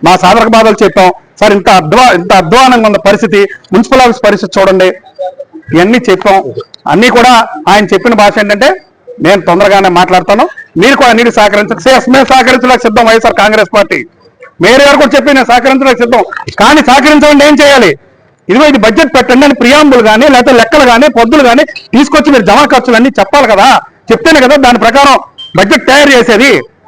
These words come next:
అడ్డగోలుగా ఏమి చేయలేదని ఒక మాట చెప్పేసి మీ ఇష్టారాజ్యంగా తాత్సారం చేయడం కరెక్ట్ కాదు కమిషనర్ గారు, మీ విధానం మానుకోండి. ఒకటి రెండు వేల ఇరవై, పదిహేను నాలుగు,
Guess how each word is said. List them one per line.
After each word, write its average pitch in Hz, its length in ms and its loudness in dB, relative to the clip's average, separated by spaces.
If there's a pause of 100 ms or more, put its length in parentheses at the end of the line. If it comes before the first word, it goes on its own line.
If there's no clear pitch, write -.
(840)
అడ్డగోలుగా 277 640 2
ఏమి 302 220 0
చేయలేదని 254 340 2
ఒక 196 100 -2
మాట 254 340 0
చెప్పేసి 254 440 0 (200)
మీ 180 80 2
ఇష్టారాజ్యంగా 247 540 0
తాత్సారం 233 400 0
చేయడం 220 220 -2
కరెక్ట్ 202 260 -4
కాదు 233 140 0
కమిషనర్ 220 340 -4
గారు, 240 200 0 (240)
మీ 180 80 2
విధానం 247 440 2
మానుకోండి. 220 580 0 (1300)
ఒకటి 262 180 -2
రెండు 254 200 2
వేల 269 160 2
ఇరవై, 262 260 2 (260)
పదిహేను 269 540 2 (1120)
నాలుగు, 277 420 2